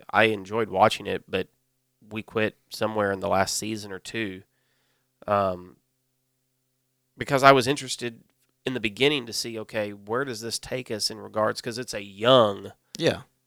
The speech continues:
Speaker 1: Jim Gordon.
Speaker 2: Right.
Speaker 1: We're,
Speaker 2: It's a young Bruce
Speaker 1: it's
Speaker 2: Wayne.
Speaker 1: a young Bruce Wayne. We're, we're seeing, so I, I guess I need to go back and see how it ended to kinda, you
Speaker 2: Yeah.
Speaker 1: know, uh, see that. But we saw some of the villains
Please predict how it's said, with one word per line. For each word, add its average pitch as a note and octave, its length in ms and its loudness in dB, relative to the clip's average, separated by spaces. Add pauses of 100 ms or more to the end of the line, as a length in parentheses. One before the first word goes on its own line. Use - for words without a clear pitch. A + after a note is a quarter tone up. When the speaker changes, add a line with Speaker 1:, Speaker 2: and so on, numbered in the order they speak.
(320)
Speaker 1:
Jim A2+ 340 0
Gordon. G2+ 540 0
Speaker 2:
Right. A#2+ 360 6 (880)
Speaker 1:
We're, A#2 140 -4
Speaker 2:
It's B2+ 100 2
a C#3+ 60 6
young A#2+ 340 4
Bruce B2 220 0
Speaker 1:
it's D#3 100 0
Speaker 2:
Wayne. F3 200 0
Speaker 1:
a G2+ 40 -10
young A#2+ 420 6
Bruce A2+ 340 -2
Wayne. A2+ 460 0 (300)
We're, A2 320 -8 (440)
we're G#2+ 180 -12
seeing, A#2 280 -8 (300)
so - 160 -6
I, G#2+ 60 0 (680)
I A2+ 80 -2
guess B2+ 180 0
I A#2+ 60 -2
need A2 60 0
to G#2 80 -2
go G#2 80 -4
back G2 160 2
and F#2+ 80 -10
see G2 140 -8
how G2 120 0
it F#2 80 -4
ended G2+ 320 -4
to - 60 -20
kinda, - 400 -10 (120)
you - 120 -12
Speaker 2:
Yeah. F2 60 -10
Speaker 1:
know, - 80 -12 (460)
uh, - 220 -6 (140)
see C3 240 -6
that. G#2 180 0
But G#2 80 -8
we A#2 120 -6
saw A#2 200 2
some A#2+ 240 0
of A2+ 80 0
the G#2+ 60 -8
villains G2+ 760 0